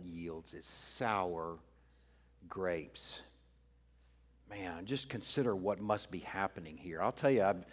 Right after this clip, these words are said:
been to a couple of vineyards over the years. Christy and I went to a vineyard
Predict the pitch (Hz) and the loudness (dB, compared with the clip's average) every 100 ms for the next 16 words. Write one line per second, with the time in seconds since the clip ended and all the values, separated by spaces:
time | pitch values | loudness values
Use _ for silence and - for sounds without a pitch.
0 | - - 135 135 120 143 139 147 127 117 | -18 0 2 4 4 4 6 4 4 4
1 | 113 107 107 104 101 92 92 87 - 131 | 2 2 2 2 0 -2 -4 -6 -2 0
2 | - 143 120 107 107 - 95 90 110 113 | 2 4 4 4 0 0 0 0 0 0